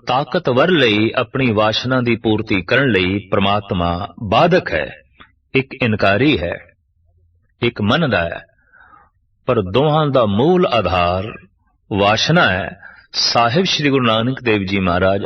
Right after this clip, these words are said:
ਅੱਜ ਦੇ ਇਸ ਪਾਵਨ ਪਵਿੱਤਰ ਪੌੜੀ 'ਚ ਫਰਮਾਨ ਪਏ ਕਰ ਰਹੇ ਨੇ ਕਿ ਧਰਮ ਦੀ ਬੁਨਿਆਦ ਖੜੀ ਹੈ ਸੰਤੋਸ਼ ਤੇ, ਵਾਸ਼ਨਾ ਤੇ ਨਹੀਂ। ਚਾਹੇ ਉਹ ਵਾਸ਼ਨਾ ਤਾਕਤਵਰ ਦੀ ਹੋਵੇਗੀ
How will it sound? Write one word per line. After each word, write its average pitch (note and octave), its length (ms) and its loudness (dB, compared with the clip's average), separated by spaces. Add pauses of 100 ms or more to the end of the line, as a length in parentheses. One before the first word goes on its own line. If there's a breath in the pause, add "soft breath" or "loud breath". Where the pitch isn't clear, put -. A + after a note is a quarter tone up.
(180)
ਅੱਜ C3+ 100 -2
ਦੇ B2+ 140 0
ਇਸ - 320 0
ਪਾਵਨ A2+ 480 0
ਪਵਿੱਤਰ G#2 400 -2
ਪੌੜੀ A2 380 0
'ਚ - 140 -10
ਫਰਮਾਨ G#2+ 380 -2
ਪਏ A#2 160 0
ਕਰ E2 160 -2
ਰਹੇ F2 160 -2
ਨੇ F#2 180 -4 (640 loud breath)
ਕਿ A#2+ 140 0
ਧਰਮ D3+ 540 0
ਦੀ F3 140 4
ਬੁਨਿਆਦ A#2+ 580 2
ਖੜੀ G2+ 320 0
ਹੈ G#2+ 60 2
ਸੰਤੋਸ਼ G2 840 -2
ਤੇ, - 120 -10 (360 loud breath)
ਵਾਸ਼ਨਾ F#2+ 560 -2
ਤੇ D#2+ 160 -8
ਨਹੀਂ। F2 140 -12 (1300 loud breath)
ਚਾਹੇ B2 260 0
ਉਹ A2+ 120 2
ਵਾਸ਼ਨਾ A2+ 500 0
ਤਾਕਤਵਰ A2+ 600 -2
ਦੀ D#3+ 180 2
ਹੋਵੇਗੀ G#2 480 2